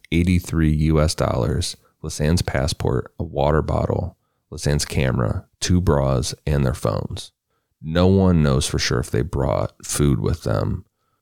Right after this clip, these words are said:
but it's safe to assume that they were expecting this to be a relatively short hike. There's some wrappers we'll talk about later, but as far as food knows,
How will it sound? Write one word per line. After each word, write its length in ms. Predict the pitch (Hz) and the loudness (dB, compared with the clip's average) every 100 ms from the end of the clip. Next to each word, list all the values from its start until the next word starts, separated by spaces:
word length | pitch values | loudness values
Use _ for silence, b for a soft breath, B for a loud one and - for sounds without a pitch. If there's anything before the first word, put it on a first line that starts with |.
| _ | _
but 100 | 87 | 0
it's 140 | 80 - | 0 2
safe 200 | 87 - | 2 2
to 120 | 73 | 0
assume 380 | 65 - 62 55 | 2 2 2 0
that 160 | 67 | 0
they 100 | 69 | 0
were 100 | 67 | 0
expecting 600 | 62 - - 71 - 71 | -2 -4 -2 -2 -4 -2
this 200 | 64 58 | -2 -2
to 100 | - | -2
be 120 | - 58 | 0 0
a 60 | |
relatively 720 | 65 71 69 65 69 60 53 | 2 2 2 0 -2 0 -2
short 380 | - - 58 50 - | 0 0 0 -2 -6
hike. 540 | - - - - - _ _ _ _ _ _ | -8 -8 -10 -14 -20 _ _ _ _ _ _
There's 140 | 80 | 0
some 160 | - 80 | 2 4
wrappers 580 | 64 69 - 76 76 - | 4 0 0 -2 -2 -2
we'll 100 | 80 | -6
talk 280 | - 76 - | -2 -2 -2
about 260 | 85 78 55 | 0 0 0
later, 520 | 76 80 80 92 98 _ _ - | 2 2 2 0 -4 _ _ -2
but 360 | 73 67 - _ _ - | 0 0 -4 _ _ -10
as 120 | - | -4
far 180 | - 78 | 0 2
as 120 | 82 | 0
food 420 | - - 90 80 | -2 2 4 4
knows, 300 | 69 64 62 | 0 -4 -10